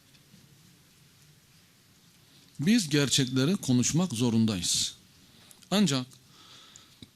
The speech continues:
Müslüman, Müslüman konuşurken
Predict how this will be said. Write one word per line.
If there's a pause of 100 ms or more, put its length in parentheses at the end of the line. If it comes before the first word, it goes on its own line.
(280)
Müslüman, (4000)
Müslüman
konuşurken